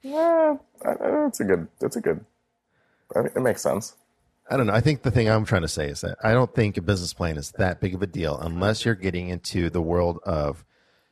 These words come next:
Speaker 2: investors are investing in all this
Speaker 1: Yeah, yeah, yeah, yeah.
Speaker 2: operation.
Speaker 1: I see what
Speaker 2: So
Speaker 1: you're
Speaker 2: if you're,
Speaker 1: saying.
Speaker 2: if you're getting investors to invest in your business, of course you're gonna do more research and figure things out.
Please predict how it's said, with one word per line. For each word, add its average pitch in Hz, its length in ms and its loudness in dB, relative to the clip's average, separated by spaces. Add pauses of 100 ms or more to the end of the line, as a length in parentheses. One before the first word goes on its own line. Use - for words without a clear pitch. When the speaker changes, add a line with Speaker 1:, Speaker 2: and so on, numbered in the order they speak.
(220)
Speaker 2:
investors 98 580 0
are 95 100 4
investing 85 480 -2
in 80 120 -4
all 73 200 -6
this - 420 -8
Speaker 1:
Yeah, 104 480 10
yeah, 87 220 6
yeah, 82 340 6
yeah. 73 180 4
Speaker 2:
operation. 90 600 0 (120)
Speaker 1:
I 101 100 6
see 101 160 2
what 92 60 6
Speaker 2:
So 104 80 4
Speaker 1:
you're 104 80 6
Speaker 2:
if 98 100 0
you're, 120 120 6
Speaker 1:
saying. - 180 -6 (300)
Speaker 2:
if 107 160 -4
you're 107 100 2
getting 139 300 2
investors 110 480 2
to 95 100 -2
invest 87 400 0
in 85 60 -6
your 80 320 -2 (300)
business, 101 440 0
of 98 120 -4
course 120 220 2
you're 85 80 -4
gonna 82 140 -2
do 85 140 -2
more 82 180 -2
research 78 420 -6
and 76 120 -10
figure 80 200 -4
things 82 300 -12
out. 73 220 -10